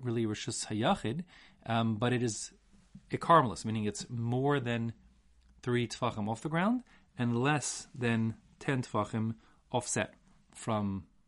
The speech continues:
the Reshus HaRabim. And therefore, it's neither Reshus HaYachid, it hasn't got the ten Tefachim, nor Reshus HaRabim, 'cause it's more than three Tefachim, so it's an area all to itself. So by putting your foodstuffs from inside your house onto the Iskupa, which is a Karmelis,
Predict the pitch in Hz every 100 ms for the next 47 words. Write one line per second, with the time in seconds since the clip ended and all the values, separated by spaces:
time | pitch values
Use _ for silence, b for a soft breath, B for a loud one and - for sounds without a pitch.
0 | - 110 101 - _ 120 131 131 147 90
1 | 85 B B B - 120 120 117 107 120
2 | 120 104 104 110 - 98 92 - 185 -
3 | _ _ _ _ _ 123 104 107 - -
4 | 104 - 139 185 180 127 113 - 110 101
5 | 104 151 190 104 92 104 98 107 143 160
6 | 170 180 202 B B B - 160 156 165
7 | 170 160 143 143 131 98 - B B B
8 | B - 131 123 120 175 180 180 175 _
9 | 127 123 120 - 160 - 131 - - 131
10 | 131 131 123 123 120 - 127 123 117 110
11 | 104 - 185 165 160 156 B B B _
12 | - - 104 - 156 160 151 147 -